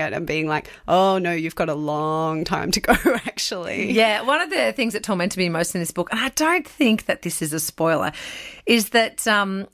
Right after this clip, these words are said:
Speaker 2: Alistair, who's one of the main characters, his friend Tom gives him a jar of jam right at the beginning of the war. And even while they're starving on Malta, he just will not open that jam and eat it. And that
Speaker 1: <laughs>
Speaker 2: just tore me apart, you know,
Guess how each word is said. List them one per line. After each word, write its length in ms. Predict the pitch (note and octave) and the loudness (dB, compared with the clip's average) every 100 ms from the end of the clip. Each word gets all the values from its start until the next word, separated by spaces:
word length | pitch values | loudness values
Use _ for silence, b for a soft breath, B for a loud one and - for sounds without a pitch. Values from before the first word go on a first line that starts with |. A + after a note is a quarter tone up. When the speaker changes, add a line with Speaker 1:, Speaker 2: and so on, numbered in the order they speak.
| - | -2
Speaker 2:
Alistair, 520 | A3 C4 C#4+ - F3+ | 0 0 -2 -2 0
who's 180 | F3 D#3 | 0 -2
one 120 | E3+ | -2
of 60 | E3 | -2
the 60 | |
main 220 | D#3+ D#3+ D#3 | -2 -2 0
characters, 500 | D#3+ D#3 - D3 - | 0 0 0 -2 -2
his 260 | F3 - | -4 -2
friend 320 | - G#3 G#3 | 2 2 2
Tom 400 | - D#3+ D3+ D3 - | 0 -2 -2 -4 -4
gives 320 | E3 D#3+ D#3 | -2 -2 -2
him 380 | D#3+ D3 C#3+ - | -2 0 -2 -4
a 80 | D#3+ | -8
jar 540 | D#3 - D3+ D3+ D3 - | -4 0 2 2 0 -2
of 180 | D3+ - | -8 -4
jam 400 | - D3 C#3+ D3 | -2 0 0 -2
right 180 | E3+ G#3+ | 0 0
at 100 | A3+ | -2
the 60 | |
beginning 440 | G3 F#3+ D3 D3 C#3+ | -6 -4 -2 -2 -4
of 160 | - | -6
the 80 | D#3 | -6
war. 380 | C3+ D3 C#3 - B B B B B B - | -4 -2 -2 -4 B B B B B B 0
And 240 | A3+ A3 - _ | 2 2 -2 _
even 380 | D4+ F4 A4 A4+ A#4 | 4 4 4 0 -2
while 260 | D4 F4+ G#4 | 2 2 2
they're 140 | D#4+ | 0
starving 560 | D4+ - D#4 F4+ F4 D#4 | -2 0 2 2 0 -4
on 160 | C#4+ C4 | -4 -2
Malta, 600 | C4 D#4+ - E3 F#3 - | -2 -2 -4 -4 -4 -10
he 220 | - D4 | -8 -4
just 220 | - E4 C4 | -2 -2 0
will 200 | D#4+ F#4+ | 0 2
not 140 | - C#4+ | 0 0
open 320 | E4 G4+ E4 | 0 0 0
that 220 | D#4 - | -2 0
jam 440 | - D#4 D#4+ G#3+ G#3+ | 0 2 2 -2 -4
and 100 | A#3+ - | -8 -2
eat 320 | D#4+ G4+ - | -2 0 2
it. 320 | E4 E4 - | 2 2 2
And 160 | E4 F4 - | 0 0 2
that 320 | A4+ B4 E4 | 2 2 -2
Speaker 1:
<laughs> 40 | |
Speaker 2:
just 160 | F#4+ - _ - | -8 -10 _ -8
tore 280 | - G#4 A4 | -2 0 0
me 100 | G4+ | -4
apart, 480 | F#4+ D#4 F#4 C#4+ - G4 G#4+ B | -2 0 0 -2 -4 -6 -6 B
you 80 | C4 | 2
know, 240 | A#3 | 4